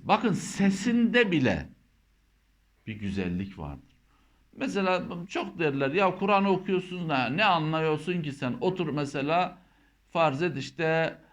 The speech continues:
e, George'un James'in İngilizce kitabını oku mesela. Hani okur musun? Mantıklı mı yani?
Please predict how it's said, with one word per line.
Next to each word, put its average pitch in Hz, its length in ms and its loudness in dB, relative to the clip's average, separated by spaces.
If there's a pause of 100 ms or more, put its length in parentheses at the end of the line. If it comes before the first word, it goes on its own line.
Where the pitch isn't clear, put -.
(200)
e, 117 260 0
George'un 160 640 0
James'in 160 720 -2
İngilizce 147 680 0
kitabını 143 480 0
oku 127 300 2
mesela. 98 420 -2
Hani 95 140 -4
okur 127 340 0
musun? 120 440 0
Mantıklı 123 540 0
mı 180 120 2
yani? 90 460 0